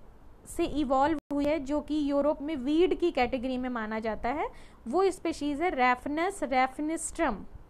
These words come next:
तो ये चीज़ याद रखिएगा कि Raphanus rap-, अ, raphanistrum ये wild species है जिससे कि आज की radish या Raphanus sativus species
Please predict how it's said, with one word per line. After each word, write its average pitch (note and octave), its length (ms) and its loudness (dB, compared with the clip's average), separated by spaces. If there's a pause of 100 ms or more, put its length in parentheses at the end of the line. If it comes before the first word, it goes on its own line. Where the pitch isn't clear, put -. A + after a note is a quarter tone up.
(560)
तो D#4+ 60 0
ये D#4+ 240 2
चीज़ E4+ 260 4
याद D4+ 240 4
रखिएगा D4+ 440 0
कि G4 140 2
Raphanus D4 540 2
rap-, C4+ 540 -2
अ, A#3+ 220 0
raphanistrum C#4 920 0
ये D4+ 240 2
wild C#4+ 480 4
species C#4+ 560 -4
है E4+ 80 0
जिससे D4 420 -4
कि D#4+ 180 -2
आज C#4 340 2
की E4+ 180 0
radish B3 640 0
या C4 240 2
Raphanus C4 540 0
sativus C4 520 0
species C#4 580 -2